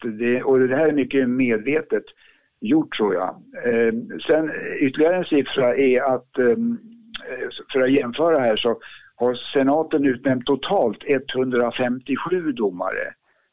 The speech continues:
som har nominerats av Trump till de federala dom-, domstolarna.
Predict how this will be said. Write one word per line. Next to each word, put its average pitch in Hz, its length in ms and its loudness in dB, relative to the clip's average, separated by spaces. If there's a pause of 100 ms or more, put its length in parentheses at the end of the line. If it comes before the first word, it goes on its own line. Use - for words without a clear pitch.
(140)
som 117 220 0
har 117 180 2
nominerats 107 720 -2
av - 80 -6
Trump 95 400 -8
till 120 200 0
de 113 140 -4
federala 104 600 -2
dom-, 101 380 -8
domstolarna. 98 880 -8